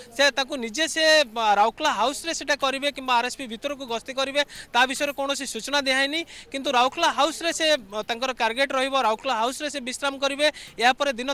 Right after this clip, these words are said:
ତିନିଟାରେ ସେ, ଆ, ରାଉରକେଲା ସୁପର ସ୍ପେଶାଲିଟି ହସ୍ପିଟାଲ, ଯୋଉଟା ଇସ୍ପାତ ଜେନେରାଲ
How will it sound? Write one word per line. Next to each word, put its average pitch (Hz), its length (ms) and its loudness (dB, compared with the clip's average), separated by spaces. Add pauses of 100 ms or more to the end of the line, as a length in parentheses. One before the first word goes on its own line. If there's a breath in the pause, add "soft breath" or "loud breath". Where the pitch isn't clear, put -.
(140)
ତିନିଟାରେ 294 460 2 (320 loud breath)
ସେ, 269 160 4 (200)
ଆ, 202 220 -4 (220)
ରାଉରକେଲା 226 320 2
ସୁପର 247 300 -2
ସ୍ପେଶାଲିଟି 262 440 -4
ହସ୍ପିଟାଲ, 262 460 0
ଯୋଉଟା 240 240 -4
ଇସ୍ପାତ 233 320 -2
ଜେନେରାଲ 254 340 -2